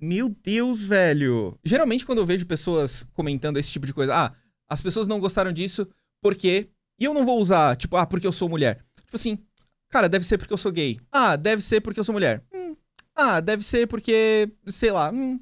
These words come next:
eu não sei." Eu acho que falta um pouquinho de, de autorreflexão, tá ligado? Por que que, eu acho que isso, na ver-, na verdade, revela uma grande insegurança pessoal. Se eu quero mostrar pro mundo que é impossível eu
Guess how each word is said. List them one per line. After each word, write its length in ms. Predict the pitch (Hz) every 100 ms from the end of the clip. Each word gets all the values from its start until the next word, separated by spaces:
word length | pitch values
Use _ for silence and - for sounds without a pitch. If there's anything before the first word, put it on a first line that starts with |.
| -
eu 80 | 339
não 100 | 339
sei." 220 | 320 247
Eu 80 | 233
acho 100 | 233
que 80 |
falta 240 | 240 269 277
um 40 |
pouquinho 280 | 247 233 247
de, 220 | 233 220 - _ _ _ _ _ _
de 180 | 160 202
autorreflexão, 880 | 208 220 220 202 214 - 254 151 117 -
tá 80 |
ligado? 280 | 120 123 147
Por 140 | 147 202
que 100 | 320
que, 140 | 269 - -
eu 160 | 254
acho 180 | 285 277
que 60 | 277
isso, 140 | 247
na 80 | 262
ver-, 180 | 233 220
na 140 | 214
verdade, 360 | 202 175 220 202
revela 300 | 190 190 226
uma 160 | 214
grande 380 | 170 180 247 240
insegurança 840 | 214 - 202 196 180 233 254 -
pessoal. 580 | 247 226 - 190 110 107 - _ _
Se 440 | - - 180 175 -
eu 140 | 175
quero 320 | 175 233 254
mostrar 380 | 254 220 - 233
pro 140 | 233 220
mundo 360 | 202 233 226
que 320 | - 214 208 - _ _ _ -
é 60 | 226
impossível 1200 | 311 330 302 233 - - 262 320 277 262 269 - _ -
eu 500 | 233 247 277 302